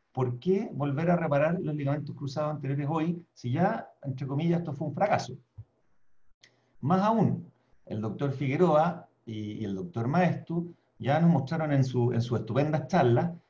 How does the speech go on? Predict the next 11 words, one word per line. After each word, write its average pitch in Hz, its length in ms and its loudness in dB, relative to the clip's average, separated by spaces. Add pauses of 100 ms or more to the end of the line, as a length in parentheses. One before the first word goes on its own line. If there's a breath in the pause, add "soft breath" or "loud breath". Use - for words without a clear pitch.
(120)
que 120 80 -2
las 120 120 2
reconstrucciones 123 640 2
del 151 120 0
ligamento 135 360 2
cruzado 139 300 0
anterior 127 400 0
son 143 360 -2
cirugías 123 360 0
muy 165 180 6
exitosas. 180 640 -2